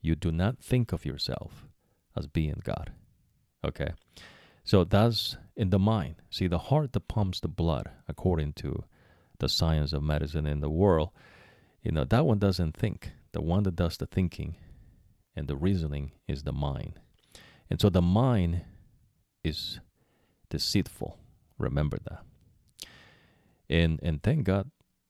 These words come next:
because he has given us so much beautiful truth through his prophets,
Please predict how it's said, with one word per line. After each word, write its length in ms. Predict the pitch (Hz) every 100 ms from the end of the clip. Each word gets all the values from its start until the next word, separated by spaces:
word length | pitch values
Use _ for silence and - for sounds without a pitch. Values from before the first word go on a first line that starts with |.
| -
because 580 | 85 78 - 80 73 - - -
he 220 | - 95
has 240 | 82 80
given 440 | 78 78 110 139 76
us 300 | - - - - _ _
so 260 | - 87 90
much 340 | 85 80 -
beautiful 420 | 78 82 76 78 -
truth 460 | - 135 98 - - - _ _ -
through 180 | -
his 180 | 78 67
prophets, 640 | - - - - - -